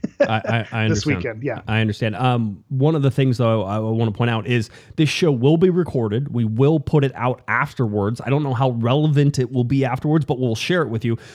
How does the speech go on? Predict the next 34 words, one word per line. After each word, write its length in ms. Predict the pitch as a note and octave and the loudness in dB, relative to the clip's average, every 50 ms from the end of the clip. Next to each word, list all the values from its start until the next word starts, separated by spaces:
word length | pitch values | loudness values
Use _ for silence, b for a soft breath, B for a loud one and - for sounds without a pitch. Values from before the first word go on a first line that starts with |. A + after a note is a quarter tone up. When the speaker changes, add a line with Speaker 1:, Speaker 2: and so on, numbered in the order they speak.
| B B _ | B B _
Speaker 2:
But 160 | D#3 C3+ - | -2 0 0
there 80 | D3+ D3+ | 0 0
won't 200 | D3+ D#3+ E3 E3+ | 0 0 0 2
be 100 | F3 E3 | 2 2
video 340 | C#3 D3 C#3+ C3+ C3+ C3 | 4 4 4 4 2 2
for 340 | A#2+ - - C3 C3 C3 C3 B2+ | 2 0 2 2 4 4 2 0
it. 120 | - - | -2 -2
There 260 | B2 A#2+ A#2 A2+ A2+ | -2 0 0 0 0
wo-, 260 | A2+ A2 A#2+ C3+ A#2+ - | 0 0 -2 -2 -2 0
it 140 | C3 C3+ A#2+ | 0 0 2
won't 180 | B2+ C3 D3 D#3+ | 2 0 0 2
be 120 | D#3 D#3 | 0 0
live. 440 | D3 C#3 A2+ G#2 G#2+ G#2+ A2+ A#2 A#2 | 2 0 0 0 0 0 0 0 0
I 20 | |
won't 160 | G#2+ A2+ A#2+ | -2 -2 0
be 100 | A#2 C3 | 0 0
able 140 | B2+ A#2+ B2+ | 0 0 -2
to 60 | A#2+ | -6
stream 180 | - - C#3+ C#3 | -2 -2 -2 -2
it 40 | B2 | 0
live. 160 | A#2 A#2 G#2+ | 0 -2 -2
At 60 | A2+ A#2 | 0 -2
least 140 | A#2 - | -2 -2
I 40 | B2+ | 0
don't 140 | A#2+ G#2+ G2+ | -2 -2 0
think 180 | - B2+ B2+ A2+ | 0 -2 0 0
I'll 60 | G2 | -4
be 100 | G2 G2 | -4 -4
able 140 | F#2 F2 F2+ | -6 -6 -8
to 40 | F2+ | -10
stream 200 | - - G2 F2+ | -6 -6 -6 -6
it 80 | F2+ E2 | -6 -8
live. 240 | F2+ F2 F2 G2 G#2+ | -8 -8 -8 -8 -4
So, 200 | - A#2+ G#2 | -2 -2 -4